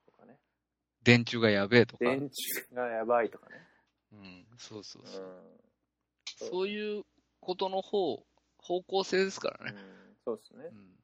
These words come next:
Speaker 1: うん。
Speaker 2: うん。一応ね、だから今回本当に喋ろうと思ってたことは、
Speaker 1: うん。
Speaker 2: 今言う、言うと、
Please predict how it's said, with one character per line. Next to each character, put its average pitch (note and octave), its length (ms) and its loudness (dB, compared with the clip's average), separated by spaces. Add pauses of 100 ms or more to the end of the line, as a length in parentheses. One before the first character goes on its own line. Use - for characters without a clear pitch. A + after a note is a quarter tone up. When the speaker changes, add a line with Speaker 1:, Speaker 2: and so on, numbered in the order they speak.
Speaker 1:
う G#2 40 -20
ん。 G2+ 40 -20 (2000)
Speaker 2:
う - 40 -4
ん。 C3+ 40 -6
一 A#3 140 4
応 A#3 80 8
ね、 F#3+ 280 8
だ C3 120 8
か A#2 80 8
ら G2 260 8 (140)
今 F3 320 2
回 G#2 160 6
本 D3+ 220 0
当 C#3+ 100 2
に C#3 60 4
喋 C3 240 4
ろ D3 120 8
う A#2+ 60 2
と G#2+ 60 -6
思 A#2+ 160 0
っ - 40 -6
て - 80 -20
た - 80 -8
こ G2+ 100 -6
と G2+ 140 -2
は、 A#2+ 340 8 (760)
Speaker 1:
う A2+ 80 -8
ん。 B2 40 -2
Speaker 2:
今 C3+ 180 0
言 G#2+ 220 2
う、 A#2+ 80 -8 (180)
言 A2+ 200 -2
う A2+ 40 -4
と、 A#2 400 4